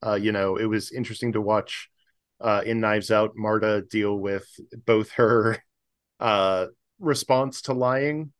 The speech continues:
uh, but also trying to get out of this. It was, you know, I, I really enjoyed this, watching, uh, uh,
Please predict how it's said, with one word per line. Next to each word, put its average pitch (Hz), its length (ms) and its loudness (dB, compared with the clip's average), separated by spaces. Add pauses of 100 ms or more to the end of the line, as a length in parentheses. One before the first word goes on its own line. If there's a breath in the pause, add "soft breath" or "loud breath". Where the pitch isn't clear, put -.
(120)
uh, 113 420 4 (120)
but 120 180 -2
also 117 220 -2
trying 113 260 -4
to 110 60 -6
get 107 140 0
out 104 160 2
of 107 140 -6
this. 113 360 0
It 135 60 -8
was, 110 440 -6
you 117 120 -6
know, 95 220 -8 (840 soft breath)
I, 113 280 0
I 110 240 2 (180)
really 123 260 0
enjoyed 113 340 0
this, 131 320 -2
watching, 104 800 -4
uh, 98 360 0 (500)
uh, 98 440 -2